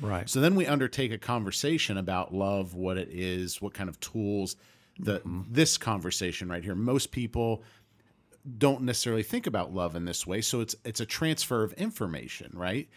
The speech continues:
Speaker 1: Mm-hmm.
Speaker 2: But still, you got awareness and information. Nothing has changed,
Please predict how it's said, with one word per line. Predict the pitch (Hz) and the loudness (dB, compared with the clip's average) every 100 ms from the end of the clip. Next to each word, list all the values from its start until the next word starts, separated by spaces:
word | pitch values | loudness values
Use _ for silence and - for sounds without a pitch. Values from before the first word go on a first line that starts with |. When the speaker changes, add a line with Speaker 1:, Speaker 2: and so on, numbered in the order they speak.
| 117 | -14
Speaker 1:
Mm-hmm. | 98 98 | -12 -2
Speaker 2:
But | 139 | 0
still, | - 220 135 | 4 4 4
you | 165 | 4
got | 170 | 4
awareness | 117 120 131 131 - | 4 6 4 4 0
and | 104 | -2
information. | 104 98 98 156 - 101 98 - | -4 -4 -2 -2 -2 -2 -4 -4
Nothing | 104 127 - 110 | 0 2 2 -2
has | 98 - - - | -2 -2 -4 -4
changed, | - 104 67 - - | -2 0 -2 -8 -14